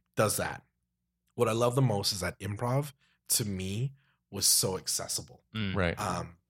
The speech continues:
Speaker 1: as a sixteen-year-old kid growing up in an Asian family, my mom and dad were not gonna pay for me to go do acting. They weren't gonna pay
Speaker 3: Right.
Speaker 1: for that.
Speaker 2: Right.
Speaker 1: Nor were they gonna pay me to go, pay for me to go to, like, theater, uh, uh, a film school.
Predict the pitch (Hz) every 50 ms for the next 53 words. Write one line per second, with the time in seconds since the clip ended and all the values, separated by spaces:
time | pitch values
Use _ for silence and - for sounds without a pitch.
0 | _ _ _ _ - - _ - - - - - - - 135 - - 160 156 151
1 | 147 139 135 135 135 - 123 104 101 101 101 101 - 104 104 107 104 95 - 98
2 | 95 95 95 92 - 107 95 - 98 92 90 90 85 80 80 82 - _ _ _
3 | _ _ _ _ _ _ _ - 104 110 127 131 127 123 113 110 127 123 110 104
4 | 98 92 95 92 92 92 95 95 95 92 92 92 - - - 104 98 - - -
5 | - - - 117 104 107 101 - - 104 95 90 87 87 85 82 85 - _ _
6 | _ _ - 113 98 90 - 98 92 90 87 90 90 - 87 85 85 80 78 73
7 | 73 - _ _ _ - - - 135 127 123 101 - 120 123 107 123 127 135 135
8 | 131 117 95 98 92 90 92 87 - 90 - - - _ - - - - - 160
9 | 160 180 190 208 226 240 240 220 196 180 165 170 156 139 135 - - 117 110 110
10 | 110 110 113 110 110 110 107 - - 104 101 107 98 98 98 95 95 95 - _
11 | _ - - 127 107 98 - 113 110 104 98 95 104 95 92 92 90 - 92 92
12 | - - - 101 95 90 90 - - 95 90 85 82 - 85 87 82 82 82 -
13 | - 107 98 - - - - 80 - -